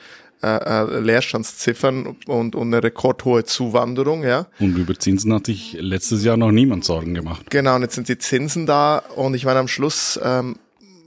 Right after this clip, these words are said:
Speaker 1: sagen auch die Leute, oder sie erwarten, dass die Mietpreise steigen. Wenn also die Mietpreise steigen, ist es für mich schwierig nachzuvollziehen, dass die Immobilienpreise sinken. Heißt ja quasi, wir haben weniger Leerstand, wir haben höhere Erträge.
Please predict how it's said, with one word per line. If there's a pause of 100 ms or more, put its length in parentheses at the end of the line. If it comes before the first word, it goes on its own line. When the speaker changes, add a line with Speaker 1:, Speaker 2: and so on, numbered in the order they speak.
(140)
Speaker 1:
sagen
auch
die
Leute,
oder
sie
erwarten,
dass
die
Mietpreise
steigen.
Wenn
also
die
Mietpreise
steigen, (800)
ist
es
für
mich
schwierig
nachzuvollziehen,
dass
die
Immobilienpreise
sinken.
Heißt
ja
quasi,
wir
haben
weniger
Leerstand,
wir
haben
höhere
Erträge.